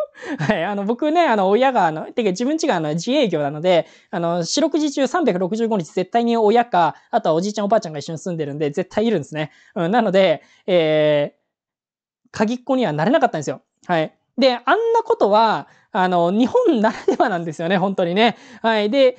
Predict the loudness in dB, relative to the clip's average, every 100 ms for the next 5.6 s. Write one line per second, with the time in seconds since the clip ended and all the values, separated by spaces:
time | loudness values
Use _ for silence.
0 | _ -4 2 4 4 2 0 -2 2 4
1 | 4 2 2 2 2 2 2 2 0 0
2 | 2 2 2 0 -4 -4 -6 -4 -6 -4
3 | -6 -6 -4 -2 -2 -2 -2 -2 -2 0
4 | 2 2 0 -2 -2 -2 -2 -2 -4 -6
5 | -4 -4 -2 2 2 0